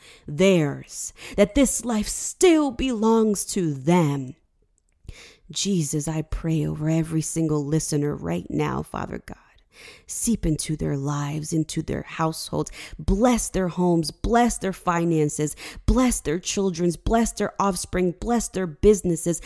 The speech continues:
bless their future ideas, Father God. Bless their environments, Jesus. Father God, I rebuke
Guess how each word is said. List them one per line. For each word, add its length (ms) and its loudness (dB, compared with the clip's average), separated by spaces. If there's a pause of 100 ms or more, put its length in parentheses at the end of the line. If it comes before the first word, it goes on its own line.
(220)
bless 360 2
their 240 -2 (100)
future 640 0
ideas, 840 0
Father 400 -18
God. 140 -20 (880)
Bless 340 0
their 180 -4
environments, 840 -8
Jesus. 840 -16 (300)
Father 220 0
God, 180 0
I 60 0
rebuke 540 -2